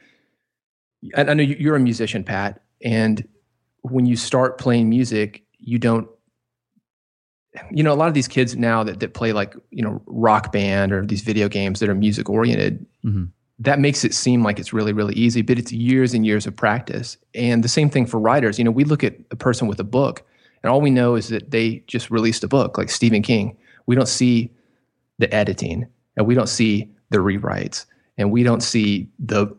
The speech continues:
Speaker 1: writer's block and everything that they had to go through to get it.
Speaker 2: Right.
Speaker 1: And that was a, a really, really good lesson for me, because even knowing that, even saying that, you know, I know it on one level, but when you have to experience it, you're used to so many people that make it look easy. I know a lot of people probably do that with you, and they look at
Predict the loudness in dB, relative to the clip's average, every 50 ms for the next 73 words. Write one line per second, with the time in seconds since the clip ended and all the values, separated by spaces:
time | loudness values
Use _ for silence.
0 | -2 0 2 2 4 4 2 2 0 -2 -6 -4 -4 -2 -2 -4 -4 -6 -8 -4
1 | -2 0 2 2 0 -2 0 -2 0 0 0 -2 -4 -6 -10 -10 -8 -4 -2 -2
2 | -2 -2 -4 -4 -2 -2 -2 -2 -2 -2 -2 0 0 0 -4 -6 -6 -4 -4 -4
3 | -2 -4 -6 -8 -10 _ _ _ _ _ _ _ -2 0 0 2 2 0 0 -2
4 | -4 -6 -8 -10 -18 _ -14 -12 -12 -10 -8 -6 -2 0 2 2 4 2 2 0
5 | -2 -6 -8 -8 -8 -8 -8 -8 -4 -2 -2 -2 -2 -2 -2 -2 -4 -2 -4 -4
6 | -4 -2 -2 -2 0 -2 -4 -2 0 0 0 0 2 2 0 0 0 0 0 2
7 | 2 2 2 2 2 2 0 -2 -4 -4 -2 -4 -4 -4 -4 -4 -2 -2 -2 -2
8 | -4 -4 -6 -6 -4 -2 0 0 2 2 2 2 2 2 2 0 0 0 0 2
9 | 0 0 0 -2 -4 -4 -2 0 0 2 2 2 2 0 -2 -4 -8 -8 -8 -6
10 | -2 0 0 0 0 -2 -4 -8 -8 -8 -8 -8 -8 -10 -14 _ -10 -2 2 2
11 | 2 4 4 2 0 0 0 -2 -2 -2 -2 -6 -12 _ -8 -4 -2 0 2 2
12 | 0 0 0 -2 -2 -2 -2 -2 0 0 0 0 0 -2 -2 -4 -4 -2 0 0
13 | 0 0 0 0 2 2 2 2 2 2 0 0 -2 -2 -2 -2 -2 -2 0 0
14 | 0 0 0 -2 -2 0 0 -2 -4 -4 -6 -6 -2 0 2 2 2 2 0 0
15 | 0 0 0 0 -2 -4 -6 -10